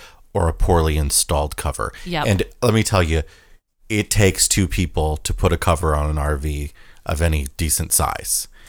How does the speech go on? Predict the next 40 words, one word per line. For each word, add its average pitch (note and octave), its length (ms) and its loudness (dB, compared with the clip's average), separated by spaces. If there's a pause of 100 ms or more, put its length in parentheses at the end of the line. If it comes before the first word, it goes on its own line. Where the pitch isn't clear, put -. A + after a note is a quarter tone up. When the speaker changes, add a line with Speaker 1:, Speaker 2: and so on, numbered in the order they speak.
(280)
Speaker 1:
So E2 260 4
if D#2 160 2
you A2 120 0 (260)
<laughs> - 120 -16
don't A#2 320 2
plan G#2+ 220 4
on F#2+ 140 4
doing F2 280 0
this D#2+ 180 -2
job D2+ 400 -4 (320)
by F2 140 4
yourself D#2+ 480 0
and E2+ 100 0
don't F2 140 0
plan F2+ 220 2
on E2 120 0
doing D#2 240 -2
it D2+ 120 -4
without D2+ 260 -2
a D2+ 40 -4
ladder. D2 420 -6 (240)
Speaker 2:
Yeah, G#3 360 2 (360)
<laughs> B3+ 400 0
definitely. F3+ 680 -2 (960)
Speaker 1:
All D#3 140 6
right, G2 260 4
so A#2 140 2
that's A#2 280 4
winterizing. F2+ 840 4 (240)
If B2 140 -4
you D3 80 4
have D#3 80 4
any F3+ 100 -2
questions F#2 480 0
about E2 400 0
winterizing, D#2+ 500 0
we're F2 180 0
also E2 180 -2
gonna E2 160 -2
have, D#2+ 260 -2